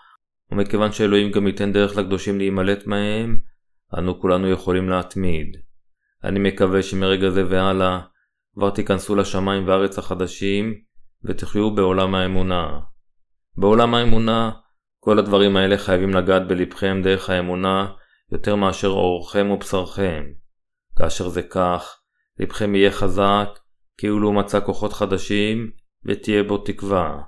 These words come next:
כל הקדושים ימותו מות קדושים בסוף הזמנים. כשאנו מסתכלים על התקווה אשר אנו תולים בשמיים ובארץ החדשים, אנו מסוגלים לאמץ את מות הקדושים שלנו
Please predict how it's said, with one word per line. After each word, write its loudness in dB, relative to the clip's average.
כל 0
הקדושים 6
ימותו -2
מות -2
קדושים -6
בסוף -8
הזמנים. -6
כשאנו 0
מסתכלים -2
על 0
התקווה -2
אשר -4
אנו 0
תולים -2
בשמיים -2
ובארץ -2
החדשים, -6
אנו -4
מסוגלים -2
לאמץ 0
את -2
מות 0
הקדושים -6
שלנו -2